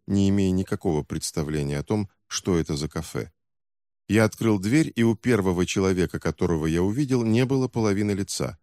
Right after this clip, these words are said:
Вторая часть его была точно отрублена, и на кроваво-красной, сверкающей коже белели и синели следы хирургических швов. У этого человека был остаток рта, непостижимо помещавшийся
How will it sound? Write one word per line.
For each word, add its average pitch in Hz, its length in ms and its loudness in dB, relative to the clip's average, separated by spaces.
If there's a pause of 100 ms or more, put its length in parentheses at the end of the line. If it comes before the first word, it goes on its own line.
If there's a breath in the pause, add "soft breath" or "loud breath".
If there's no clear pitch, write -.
(400)
Вторая 113 420 2
часть - 340 -2
его 98 180 2
была 92 200 0
точно 107 400 -2
отрублена, 76 560 -4 (320)
и - 80 2
на 104 100 4
кроваво-красной, 95 920 0
сверкающей 85 800 -2
коже 95 360 0
белели 90 460 0
и 87 200 -4
синели 95 640 -2 (180)
следы 98 400 -2
хирургических 85 840 -2
швов. - 440 -8 (760)
У 95 80 2
этого 98 260 2
человека 104 580 2
был 101 200 2
остаток - 480 -4
рта, 92 380 0
непостижимо 87 800 -2
помещавшийся 85 1000 -2